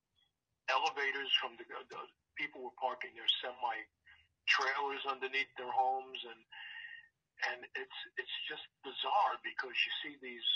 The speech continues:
homes that are, I mean, take a, take a, take a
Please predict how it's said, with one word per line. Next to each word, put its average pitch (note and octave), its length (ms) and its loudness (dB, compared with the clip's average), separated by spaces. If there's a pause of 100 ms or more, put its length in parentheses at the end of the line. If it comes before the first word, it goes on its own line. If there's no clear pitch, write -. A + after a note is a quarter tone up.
(260)
homes - 560 2
that A#2 80 -6
are, A2 240 -8 (1200)
I - 80 -
mean, F#4 160 -18
take - 240 -2
a, - 40 -14 (120)
take - 160 -6
a, D3+ 140 -8 (1500)
take - 160 -8
a - 80 -6